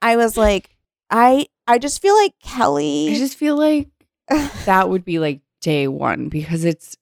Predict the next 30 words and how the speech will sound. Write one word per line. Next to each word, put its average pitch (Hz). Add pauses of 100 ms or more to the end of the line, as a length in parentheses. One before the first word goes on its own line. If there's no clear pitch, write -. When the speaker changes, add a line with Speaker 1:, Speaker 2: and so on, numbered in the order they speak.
(120)
Speaker 2:
in-, 175 (440)
very 185
possible 143
you 92
were 76
in-, - (140)
will 151
encounter -
such -
a -
customer. -
<laughs> 277 (260)
Speaker 1:
Yes. 277 (460)
Well, 247
Speaker 2:
A 240
Speaker 1:
and 294
she's 233
Speaker 2:
coupon? 277
You're 254
telling 247
me 247
you 240
don't 196
think 214 (220)
coupon 226
needs 233
to 214
be 214
day 190
one? 190